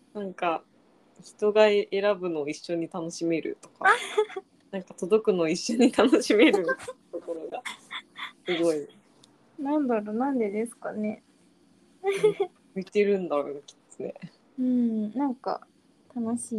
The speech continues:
Speaker 1: 自分だけだったら味わわない、なんか。
Speaker 2: うんうんうん。
Speaker 1: うん。なんかそういうとこが多分好きなのかもしれないです。お店とかに立ってて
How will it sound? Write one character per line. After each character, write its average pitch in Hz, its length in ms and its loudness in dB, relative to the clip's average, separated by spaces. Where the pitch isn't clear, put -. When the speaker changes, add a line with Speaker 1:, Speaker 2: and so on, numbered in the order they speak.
Speaker 1:
自 240 180 -6
分 294 240 0
だ 311 100 2
け 311 160 -4
だ 240 100 0
っ 214 140 -6
た 190 100 -6
ら 190 120 -2
味 202 240 -2
わ 226 140 2
わ 226 140 2
な 190 160 -4
い、 170 80 -8
な 175 120 -8
ん 170 60 -16
か。 - 240 -12
Speaker 2:
う 180 60 -8
ん - 20 -4
う 180 40 -4
ん - 20 -4
う 180 40 -4
ん。 175 40 -4
Speaker 1:
う 208 40 -4
ん。 202 160 -12
な 262 100 -6
ん 254 80 -6
か - 80 -14
そ 381 100 0
う 427 40 6
い 440 60 4
う 427 40 -20
と 480 80 -4
こ 277 160 -12
が 226 100 -2
多 233 140 -6
分 214 160 -4
好 - 60 -12
き - 140 -6
な 214 140 0
の 202 120 -4
か - 120 -16
も 202 120 -10
し - 140 -12
れ 190 100 -6
な 190 160 -6
い 165 60 -12
で 208 100 -14
す。 - 100 -16
お 202 60 -8
店 240 340 0
と 226 140 -10
か 196 160 -6
に 170 80 -12
立 214 160 -12
っ - 20 -12
て - 220 -20
て 208 320 -4